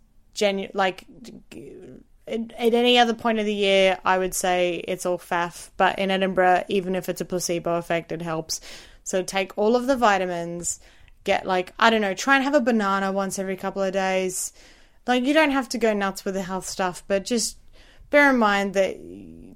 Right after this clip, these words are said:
if you wr-, if you wreck your body, if you burn out too early,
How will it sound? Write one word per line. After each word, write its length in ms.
if 300
you 360
wr-, 320
if 160
you 160
wreck 360
your 120
body, 240
if 100
you 60
burn 280
out 160
too 180
early, 500